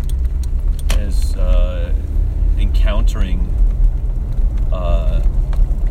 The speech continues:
God, uh, and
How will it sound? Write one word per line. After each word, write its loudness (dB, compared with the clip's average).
God, 0
uh, -2
and 0